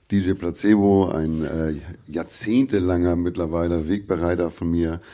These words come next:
äh, D J, Freund und, äh, Guru,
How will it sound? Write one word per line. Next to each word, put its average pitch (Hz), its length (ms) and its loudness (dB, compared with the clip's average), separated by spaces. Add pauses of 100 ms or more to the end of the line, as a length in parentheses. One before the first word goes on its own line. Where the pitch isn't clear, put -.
(440)
äh, 85 160 -6
D 82 160 -6
J, 95 340 0
Freund 92 800 -2
und, 85 500 -6
äh, 78 520 -6
Guru, 139 480 0